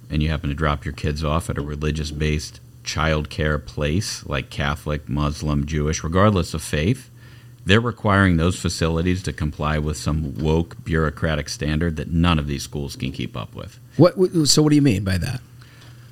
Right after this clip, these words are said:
Speaker 1: So they, every single one of these schools, if they want to be federally recognized, they have to comply with a federal mandate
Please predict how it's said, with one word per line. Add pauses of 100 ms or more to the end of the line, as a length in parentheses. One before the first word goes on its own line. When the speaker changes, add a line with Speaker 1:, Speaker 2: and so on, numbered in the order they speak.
(120)
Speaker 1:
So
they,
every
single
one
of
these
schools,
if
they
want
to
be
federally
recognized,
they
have
to
comply (100)
with
a
federal
mandate